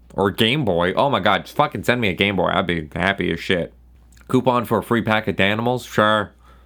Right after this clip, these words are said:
Fuck it. I'd, I'd be down. Uh, so I keep putting off this one, this thing about the Trix. They came out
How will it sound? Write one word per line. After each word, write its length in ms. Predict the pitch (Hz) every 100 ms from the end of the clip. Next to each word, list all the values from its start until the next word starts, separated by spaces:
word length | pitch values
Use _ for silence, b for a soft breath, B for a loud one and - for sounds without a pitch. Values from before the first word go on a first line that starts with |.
| b _
Fuck 240 | - 107 104
it. 220 | - - -
I'd, 260 | 87 95
I'd 160 | - 98
be 80 | 104
down. 360 | 85 85 85 - _ _ - - - -
Uh, 280 | 98 104 92
so 160 | - 120
I 60 |
keep 260 | 117 180 -
putting 280 | 156 156 131
off 200 | 131 131
this 200 | 110 110
one, 340 | 113 113 69
this 220 | - 95
thing 220 | - 113 110
about 260 | 98 90
the 80 | -
Trix. 520 | - 104 - - - - b b b b b - -
They 100 | 107
came 300 | 120 120 131
out 300 | 98 92